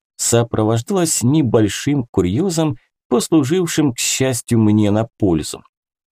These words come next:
Дело в том, что слабо знакомый с принятыми в Зимнем традициями возница – высадил своего высокородного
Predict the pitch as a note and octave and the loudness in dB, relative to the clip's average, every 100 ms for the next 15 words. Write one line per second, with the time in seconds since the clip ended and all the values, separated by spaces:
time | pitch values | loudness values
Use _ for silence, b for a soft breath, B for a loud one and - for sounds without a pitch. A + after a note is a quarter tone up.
0 | - F2+ F#2 F#2 F2+ - F3+ C#3 - F2 | -6 -2 2 2 0 -2 -4 -4 -4 -4
1 | - E3+ D#3+ B2+ A#2 A#2 C#3+ C#3 G#2 - | -2 -4 -2 -2 -2 -2 -2 0 0 0
2 | - A2+ C3 A#2 G2+ G#2 F#2+ F#2 F2+ F#2 | -4 0 2 0 0 -2 0 0 -2 -2
3 | A2 F#2+ F2 - D#2+ A2 D#3+ - A#2+ G2+ | 0 0 -2 -4 -6 -4 -6 -4 -2 0
4 | F2 E2+ - E3 E3 - D3 A#2+ B _ | 0 -2 -2 -4 -4 -2 -4 -4 B _
5 | - G2 E3 G3+ F#3+ E3+ D#3 - B2 C#3 | -4 -2 0 -2 -2 0 0 -2 -2 0
6 | A#2 A2 - A2 A2+ A#2 A2 G#2 G2 | 2 2 2 -2 0 2 2 2 0